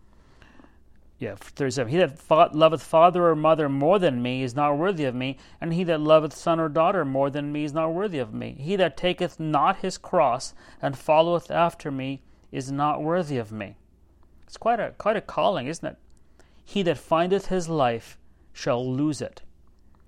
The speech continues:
and he that loseth, loseth his life for my sake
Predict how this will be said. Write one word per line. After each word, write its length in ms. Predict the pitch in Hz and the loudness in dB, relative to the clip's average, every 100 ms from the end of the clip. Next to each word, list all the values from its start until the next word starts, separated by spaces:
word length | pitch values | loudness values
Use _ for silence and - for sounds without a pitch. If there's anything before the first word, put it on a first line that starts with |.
| - | -18
and 160 | - 127 | -12 -6
he 100 | 175 | -2
that 180 | 165 127 | 0 0
loseth, 720 | 135 160 214 208 180 202 - | 0 2 2 0 -2 -10 -8
loseth 480 | 151 180 202 190 - | -2 0 2 -2 -4
his 300 | 160 202 185 | -2 -2 0
life 360 | 180 170 165 | 2 4 2
for 440 | - - - - 135 | -6 -20 -12 -4 -4
my 320 | 135 147 170 | 0 0 -2
sake 560 | 151 - 127 107 - | -4 -6 -6 -8 -14